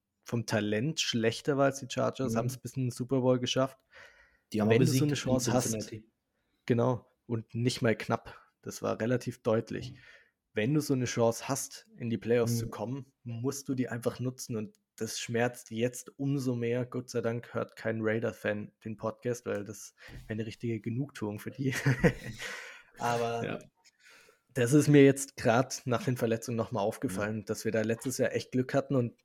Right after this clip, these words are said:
Speaker 1: wirklich eine gute Chance auf einen Titel auch verspielt haben letztendlich.
Speaker 2: Ja. Ähm, eine Frage habe ich noch, die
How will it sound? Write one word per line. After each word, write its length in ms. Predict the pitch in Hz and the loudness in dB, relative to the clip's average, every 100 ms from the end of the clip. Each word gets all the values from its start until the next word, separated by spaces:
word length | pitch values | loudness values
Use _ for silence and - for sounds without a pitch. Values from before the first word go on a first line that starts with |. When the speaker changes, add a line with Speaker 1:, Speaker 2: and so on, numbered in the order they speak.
| - | -6
Speaker 1:
wirklich 380 | 120 113 120 - | -2 -2 -4 -4
eine 100 | 123 | -4
gute 280 | 127 123 131 | -4 -2 0
Chance 460 | - 113 117 - - | 2 4 2 0 -6
auf 380 | 107 113 - - _ _ _ _ - | -2 -2 -4 -18 _ _ _ _ -6
einen 180 | 110 | -6
Titel 320 | - 143 - 135 | -6 -8 -6 -6
auch 160 | 123 | -6
verspielt 460 | - 110 - 120 104 | -2 -4 -2 -6 -4
haben 180 | 101 98 | -4 -4
letztendlich. 520 | 101 101 101 - - _ _ _ _ _ - | -6 -10 -10 -14 -16 _ _ _ _ _ -12
Speaker 2:
Ja. 200 | 101 - _ - - - - _ _ | -10 -10 _ -20 -20 -20 -20 _ _
Ähm, 800 | 120 120 117 117 117 117 117 - - - - _ _ _ _ _ - - - | 0 4 6 4 4 2 -2 -8 -18 -20 -20 _ _ _ _ _ -20 -12 0
eine 280 | 107 127 | 4 4
Frage 340 | 127 127 110 110 | 2 2 2 2
habe 120 | 104 | -2
ich 100 | 95 | -2
noch, 200 | 101 92 | -6 -8
die 460 | - 107 104 104 | -10 -6 -4 -6